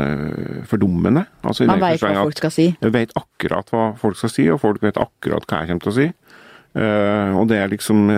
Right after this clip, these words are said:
Speaker 1: det er i veldig liten grad, eh, fører Norge fremover.
Speaker 2: Hvorfor er det sånn? Er det fordi at, eh, man ikke klarer å tenke ut av boksen, fordi man ikke hører hva de andre sier, eller hva, hva handler det om?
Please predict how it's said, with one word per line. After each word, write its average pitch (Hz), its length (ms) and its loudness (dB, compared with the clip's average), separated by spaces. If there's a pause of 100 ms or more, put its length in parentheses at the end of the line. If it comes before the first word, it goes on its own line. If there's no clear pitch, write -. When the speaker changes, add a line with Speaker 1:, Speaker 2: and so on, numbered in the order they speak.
Speaker 1:
det 104 140 2
er 82 160 0
i 87 180 2
veldig 101 400 -4
liten 95 300 -2
grad, 92 400 -2
eh, 92 340 2
fører 87 300 2
Norge 90 260 2
fremover. 101 460 0 (260)
Speaker 2:
Hvorfor 262 380 4
er 180 160 0
det 190 100 0
sånn? 220 220 2
Er 190 160 4
det 208 80 -4
fordi 208 160 4
at, - 160 -4
eh, 185 180 6 (440)
man 202 180 4
ikke 196 160 2
klarer 170 240 2
å - 20 -12
tenke 165 220 0
ut 151 80 2
av 143 100 0
boksen, 277 460 4
fordi 226 180 6
man 185 140 4
ikke 175 240 0
hører 175 340 4
hva 156 80 2
de 160 140 2
andre 147 180 2
sier, 233 640 4
eller 269 180 4
hva, 214 220 2
hva 240 400 4
handler 160 220 4
det 170 100 4
om? 165 100 2